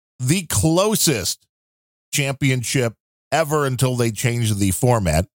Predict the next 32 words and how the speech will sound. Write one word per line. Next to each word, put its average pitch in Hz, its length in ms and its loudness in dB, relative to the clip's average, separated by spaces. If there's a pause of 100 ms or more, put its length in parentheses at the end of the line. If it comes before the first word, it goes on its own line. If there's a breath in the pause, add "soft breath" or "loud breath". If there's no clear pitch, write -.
which, 110 300 0
of 131 80 -4
course, 117 320 -2 (540)
was 202 180 0
done 220 260 2
in 165 160 0
order 147 260 2
to 110 340 0 (300)
make 110 220 0
things 104 240 -2
closer 139 840 0 (760)
artificially 147 880 0 (580)
than 120 300 0
they 117 160 2
really 120 400 2
need 113 320 0
to - 100 0
be. 123 200 0
This 175 200 -2
was 214 180 0
back 160 440 -4
in 151 100 0
the 151 80 2
day 131 520 -2 (1040)
where 131 320 2
nascar 131 760 0 (200)
would 131 140 2
just 160 200 -2
give 170 180 -2
you 151 120 -2
points 151 420 0
for 120 160 -2